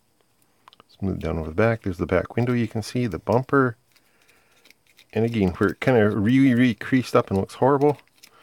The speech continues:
just smooth it down. Remembering, of course, that these are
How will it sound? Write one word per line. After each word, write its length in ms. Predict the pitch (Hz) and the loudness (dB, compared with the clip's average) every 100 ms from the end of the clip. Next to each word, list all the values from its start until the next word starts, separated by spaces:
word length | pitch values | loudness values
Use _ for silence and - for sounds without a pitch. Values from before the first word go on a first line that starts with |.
| - _ - | -20 _ -12
just 160 | - | -10
smooth 260 | - 117 98 | -2 0 2
it 140 | 90 | 2
down. 320 | 104 90 76 - _ _ _ _ _ _ _ _ - - - - - | 2 2 -2 -10 _ _ _ _ _ _ _ _ -20 -20 -20 -20 -4
Remembering, 400 | 104 143 190 113 | 2 6 6 4
of 120 | 85 | 0
course, 220 | - 92 101 | 0 0 0
that 80 | 107 | 0
these 180 | 143 | 0
are 400 | - 123 95 95 | 4 6 6 4